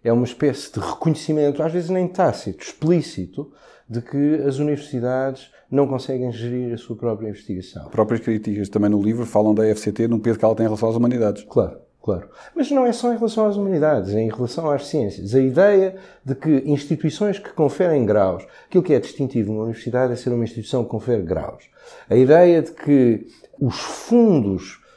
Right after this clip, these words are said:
Speaker 1: para estudantes de instituições que conferem graus não provêm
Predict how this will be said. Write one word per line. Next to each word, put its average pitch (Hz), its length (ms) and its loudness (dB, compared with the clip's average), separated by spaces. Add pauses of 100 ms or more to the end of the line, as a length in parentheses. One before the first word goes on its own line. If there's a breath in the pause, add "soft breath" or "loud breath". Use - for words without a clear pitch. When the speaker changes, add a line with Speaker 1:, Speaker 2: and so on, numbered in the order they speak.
(180 soft breath)
Speaker 1:
para 120 200 6
estudantes 143 640 0
de 123 80 -4
instituições 127 680 -6
que - 60 -20
conferem 127 520 -2
graus 98 400 0
não 123 200 2
provêm 117 680 -2